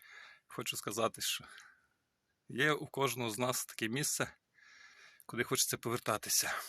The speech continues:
Ну, в мене таке місце є у Львові. Це бі-, бібліотека Танюшки Пилипець.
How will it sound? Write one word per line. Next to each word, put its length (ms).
Ну, 160
в 240
мене 200
таке 300
місце 340
є 160
у 140
Львові. 420
Це 180
бі-, 300
бібліотека 1040
Танюшки 400
Пилипець. 600